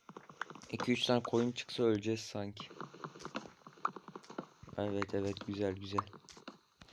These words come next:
Şimdi evimize gidelim. Oradan malzemeleri alalım. Defolup gidelim.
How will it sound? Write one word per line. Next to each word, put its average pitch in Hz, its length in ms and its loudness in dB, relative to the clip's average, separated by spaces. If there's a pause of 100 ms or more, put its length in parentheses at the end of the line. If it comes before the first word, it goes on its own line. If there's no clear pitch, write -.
(1120)
Şimdi 139 300 6
evimize 147 360 8
gidelim. 139 300 6 (2000)
Oradan 123 300 10
malzemeleri 127 600 6
alalım. 107 400 2 (1500)
Defolup 104 460 -2
gidelim. 143 360 4